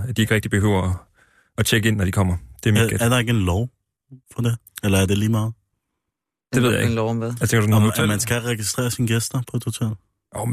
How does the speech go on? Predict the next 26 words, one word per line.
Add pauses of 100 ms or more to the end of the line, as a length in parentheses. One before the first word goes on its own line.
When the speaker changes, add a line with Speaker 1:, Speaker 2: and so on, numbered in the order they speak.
Speaker 1:
det
er
jo
svært,
når
de,
hvis,
hvis
du
registrerer
en,
og
så
kommer
alle
deres
venner
sådan
i
løbet,
ikke? (140)
Speaker 2:
Nå,
men
jeg
mener
bare,